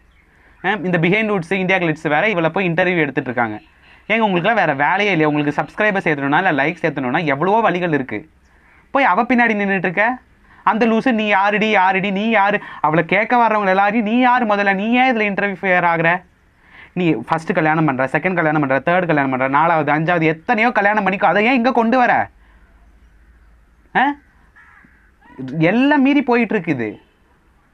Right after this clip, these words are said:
ஒழுங்கு மரியாதை இதோட நிறுத்திக்கோ. உனக்கு ஏதாவது பிரச்சனைனா அதை போய் கோர்ட்ல பாத்துக்கோ. மீடியாவை கூட்டுறது, பேசுறது, நீ என்ன அவ்வளோ பெரிய புடிங்கியா நீ? நீ just விஜயகுமார், அந்த உன் பேருக்கு பின்னாடி இருக்க அந்த விஜயகுமாரை எடுத்துட்டா நீ ஒண்ணுமே கிடையாது.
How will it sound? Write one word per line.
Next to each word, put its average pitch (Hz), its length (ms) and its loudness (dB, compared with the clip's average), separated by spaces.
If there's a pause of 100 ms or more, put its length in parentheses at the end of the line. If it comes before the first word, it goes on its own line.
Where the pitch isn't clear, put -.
ஒழுங்கு 254 420 2
மரியாதை 226 360 2
இதோட 220 280 2
நிறுத்திக்கோ. 185 400 -4
உனக்கு 170 280 -2
ஏதாவது 214 260 0
பிரச்சனைனா 165 240 -2
அதை 190 320 0
போய் 180 160 0
கோர்ட்ல 185 60 -2
பாத்துக்கோ. 127 480 -4 (300)
மீடியாவை 208 540 0
கூட்டுறது, 202 480 -2
பேசுறது, 196 440 -2
நீ 190 80 -2
என்ன 254 180 0
அவ்வளோ 240 140 2
பெரிய 254 260 0
புடிங்கியா 214 340 -2
நீ? 127 420 -4 (460)
நீ 175 100 -2
just 165 240 -2
விஜயகுமார், 196 400 -2
அந்த 165 380 0
உன் 165 280 -6
பேருக்கு 208 300 0
பின்னாடி 202 100 2
இருக்க 185 180 0
அந்த 170 120 0
விஜயகுமாரை 190 400 0
எடுத்துட்டா 170 300 0
நீ 190 80 -2
ஒண்ணுமே 170 320 0
கிடையாது. 156 500 -2